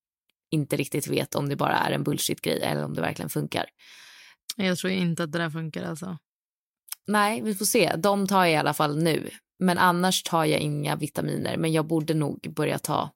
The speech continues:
Speaker 1: eh, lite, jag behöver nog ta järn för jag är dålig på att äta kött. Eh, ja, men du vet, det finns alltid grejer man kan ta för att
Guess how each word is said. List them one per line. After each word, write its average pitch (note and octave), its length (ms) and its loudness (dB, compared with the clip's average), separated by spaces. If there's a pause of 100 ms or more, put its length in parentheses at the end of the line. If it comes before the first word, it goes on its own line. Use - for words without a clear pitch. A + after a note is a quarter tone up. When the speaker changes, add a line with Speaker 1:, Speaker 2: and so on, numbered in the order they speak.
(320)
Speaker 1:
eh, - 540 -4 (760)
lite, D#3 400 -2
jag D3+ 340 0
behöver D#3 240 2
nog D3+ 160 0
ta D3+ 120 -2
järn F#3+ 460 4
för - 120 -2
jag D3+ 120 4
är D3 60 2
dålig D3+ 300 2
på - 60 -4
att - 60 -4
äta - 120 -4
kött. - 600 0 (720)
Eh, - 400 0
ja, - 340 2 (120)
men F3 140 2
du D3+ 60 4
vet, - 300 -2
det F#3 100 4
finns F3+ 240 4
alltid D3+ 220 0
grejer C#3+ 160 2
man C#3 180 -2
kan D3+ 260 -2 (120)
ta D3 300 -2
för - 180 -4
att - 220 -8